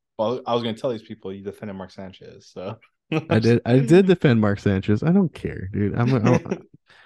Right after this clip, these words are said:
Speaker 2: I'm not gonna, I'm not gonna do this with you right now. Uh,
Speaker 1: <laughs>
Speaker 2: you can find us on X at L A Clips Forum. Uh, I'm gonna say on Media Day,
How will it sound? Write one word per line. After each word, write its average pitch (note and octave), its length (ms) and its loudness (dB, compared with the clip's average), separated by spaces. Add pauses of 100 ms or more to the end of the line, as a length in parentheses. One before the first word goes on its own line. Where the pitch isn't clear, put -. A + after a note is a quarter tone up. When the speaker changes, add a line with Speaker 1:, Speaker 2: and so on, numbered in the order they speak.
(160)
Speaker 2:
I'm A#2 80 0
not D3 160 6
gonna, B2 180 4
I'm B2+ 80 4
not B2+ 120 6
gonna A#2 100 4
do F#2+ 160 2
this G#2 160 -2
with G2 120 -6
you E2 120 -4
right F#2 80 -4
now. - 120 -4 (460)
Uh, A#2 520 4 (220)
Speaker 1:
<laughs> - 220 -20
Speaker 2:
you C#3 60 -4
can C3+ 80 4
find D3+ 180 6
us C#3+ 100 4
on C3+ 200 4
X - 640 0 (200)
at A#2+ 420 4 (180)
L B2 200 4
A A#2+ 120 4
Clips - 320 -2
Forum. C3+ 500 2 (760)
Uh, A#2 320 2
I'm A#2+ 220 -2
gonna C3+ 180 2
say C3 280 -2
on A#2 240 -4
Media B2 280 0
Day, C#3+ 420 -2